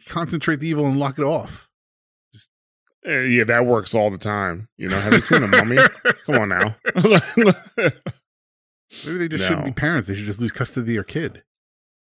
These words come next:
Speaker 2: Yeah, it's no good. Wasn't, wasn't, wasn't a fan of them sticking together, to be perfectly honest with you. But overall, the game is good. It is a great co-op game. I would recommend it. There's no, you can't, uh, you,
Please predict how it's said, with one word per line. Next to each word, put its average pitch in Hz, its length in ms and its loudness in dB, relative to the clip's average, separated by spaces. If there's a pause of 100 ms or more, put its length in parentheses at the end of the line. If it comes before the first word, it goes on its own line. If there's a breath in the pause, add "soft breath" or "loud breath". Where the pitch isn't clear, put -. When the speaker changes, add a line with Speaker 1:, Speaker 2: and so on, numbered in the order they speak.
(360)
Speaker 2:
Yeah, - 280 -12 (260)
it's - 140 -14
no 107 140 2
good. 95 260 0
Wasn't, 117 260 4
wasn't, 117 400 2
wasn't 117 300 2
a 113 60 0
fan 101 340 -2
of 95 100 -4
them 98 220 -4
sticking 95 340 -6
together, 87 320 -6
to 90 60 -8
be 90 120 -4
perfectly 87 360 -8
honest 85 200 -10
with - 80 -18
you. 101 60 -12
But 175 260 2 (100)
overall, 147 340 4
the 110 80 0
game 113 240 0
is 98 80 -4
good. 101 160 -2
It - 20 0
is 107 100 -2
a 113 60 0
great 120 300 0
co-op 110 400 0
game. 104 240 -2
I 95 80 -2
would 98 200 2
recommend 87 520 -4
it. 78 100 -10
There's 107 200 0
no, 120 200 2 (380 loud breath)
you 127 160 -8
can't, 180 320 2 (280)
uh, 90 440 -6 (240)
you, 117 260 -6